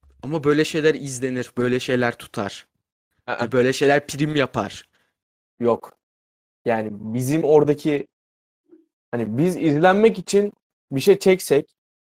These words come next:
Speaker 2: bence kadına şiddet çekmezdik.
Speaker 1: Bence
Speaker 2: Hatta
Speaker 1: siz
Speaker 2: film,
Speaker 1: herhangi bir şey
Speaker 2: hatta film
Speaker 1: çekseniz de
Speaker 2: çekmezdik.
Speaker 1: şu an yine, e, izleneceği kadar izlenir de.
Speaker 2: Evet. Yani şu an ben filmim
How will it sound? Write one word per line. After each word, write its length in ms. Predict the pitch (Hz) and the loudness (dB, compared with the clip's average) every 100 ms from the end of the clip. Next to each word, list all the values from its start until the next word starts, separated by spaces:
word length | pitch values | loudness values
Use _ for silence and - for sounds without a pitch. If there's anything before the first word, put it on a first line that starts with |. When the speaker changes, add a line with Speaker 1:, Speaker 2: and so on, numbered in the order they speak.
| - | 2
Speaker 2:
bence 300 | 135 151 160 | 4 4 2
kadına 320 | 156 151 151 | 0 0 0
şiddet 320 | 120 - 151 | -4 -4 -4
çekmezdik. 540 | 156 131 135 123 101 98 _ _ _ _ _ _ _ _ _ _ _ _ _ _ - 120 | 0 -2 0 -2 -2 -10 _ _ _ _ _ _ _ _ _ _ _ _ _ _ -20 -8
Speaker 1:
Bence 280 | 139 170 220 | 2 2 6
Speaker 2:
Hatta 140 | 156 | 4
Speaker 1:
siz 80 | 139 | 6
Speaker 2:
film, 160 | 135 147 - | 0 -2 -4
Speaker 1:
herhangi 440 | 165 190 294 254 | 0 4 4 2
bir 60 | 214 | 2
şey 140 | 254 | 2
Speaker 2:
hatta 100 | 254 | 4
film 120 | 240 233 | 4 4
Speaker 1:
çekseniz 340 | 175 240 254 | 4 4 4
de 60 | 139 | 4
Speaker 2:
çekmezdik. 280 | 254 - | 4 4
Speaker 1:
şu 80 | 233 | 2
an 240 | 220 226 - 160 | 2 0 -4 -10
yine, 260 | 160 214 | -2 0
e, 460 | 240 - 175 175 147 131 - | 0 2 0 0 -6 -16 -12
izleneceği 540 | 156 151 180 175 208 | -4 -2 0 0 0
kadar 240 | 196 170 | 2 0
izlenir 480 | 185 170 165 185 170 | 0 -4 -6 -8 -8
de. 120 | 110 - _ _ _ _ _ _ | -8 -10 _ _ _ _ _ _
Speaker 2:
Evet. 340 | 139 165 117 - - _ _ _ _ | 8 8 8 2 -12 _ _ _ _
Yani 400 | - 131 135 143 - _ _ | 0 2 2 -2 -8 _ _
şu 200 | - - | -4 2
an 260 | 160 180 185 - _ _ _ | 4 2 -2 -10 _ _ _
ben 140 | 131 151 | 2 2
filmim 560 | 151 160 160 170 170 | 0 -6 -4 -4 -6